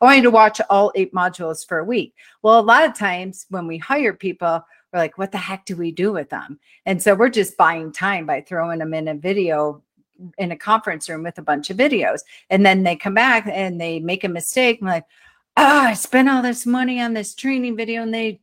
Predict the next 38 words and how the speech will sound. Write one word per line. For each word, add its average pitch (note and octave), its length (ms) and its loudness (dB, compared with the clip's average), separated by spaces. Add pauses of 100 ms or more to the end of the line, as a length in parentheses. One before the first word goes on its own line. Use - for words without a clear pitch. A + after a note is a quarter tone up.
screwed C#4+ 440 -6
it B3+ 100 0
up. B3+ 220 0
They G#3 140 2
didn't B3 260 -2
learn C4 300 0
anything." B3 580 -4 (300)
It's G3+ 120 -8
like, A3 360 -2
you A3 240 -8
have B3 480 -2
to G3 280 -8 (300)
do A3 160 0
it G3+ 100 -2
in F3 160 -6
bite-sized F3 640 -6
pieces, G3 560 -4
and E3+ 120 -12
pl-, - 240 -14
and F#3 240 -4
there F3 100 -2
has G3 340 -4
to G3+ 80 -6
be F3+ 160 -4
a D#3+ 60 -4
plan. A3 480 -2 (680)
Debrief G#3 600 4 (400)
day F3+ 200 2
one. C#3 440 -6 (280)
"All F#3+ 80 6
right, F#3+ 220 2
here's A3+ 380 0
what A3+ 200 2
we're A3 100 4
going A3+ 340 0
into A3+ 260 -6
module A3 480 -2
two. F#3+ 340 -4